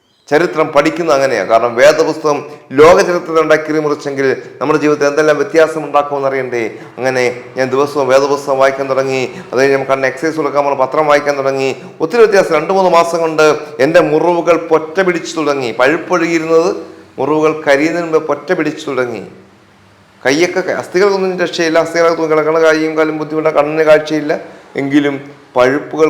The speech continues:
കുറഞ്ഞു തുടങ്ങി. മരുന്നുകൾ ഞാൻ നിർത്തി, എനിക്ക് മരുന്ന് വേണ്ട, ചത്താ മതി. അങ്ങനെ വേദപുസ്തകം കൊണ്ട് ഞാൻ ജീവിക്കുന്ന കാലത്ത് ഞാൻ ചിന്തിച്ചു. അത്ഭുതങ്ങളാണ്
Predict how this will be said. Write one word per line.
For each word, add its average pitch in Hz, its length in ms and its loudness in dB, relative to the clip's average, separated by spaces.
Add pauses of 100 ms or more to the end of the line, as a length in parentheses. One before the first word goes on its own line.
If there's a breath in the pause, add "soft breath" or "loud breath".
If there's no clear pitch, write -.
കുറഞ്ഞു 139 300 -2
തുടങ്ങി. 110 380 -6 (800 soft breath)
മരുന്നുകൾ 165 400 0
ഞാൻ 180 240 0
നിർത്തി, 151 260 0
എനിക്ക് 156 180 -2
മരുന്ന് 160 360 0
വേണ്ട, 165 180 2
ചത്താ 147 400 2
മതി. 156 440 -4 (640)
അങ്ങനെ 123 180 -2
വേദപുസ്തകം 160 720 2
കൊണ്ട് 160 160 0
ഞാൻ 156 120 0
ജീവിക്കുന്ന 156 420 -2
കാലത്ത് 165 220 2
ഞാൻ 139 140 -6
ചിന്തിച്ചു. 123 480 -12 (720)
അത്ഭുതങ്ങളാണ് 120 640 -6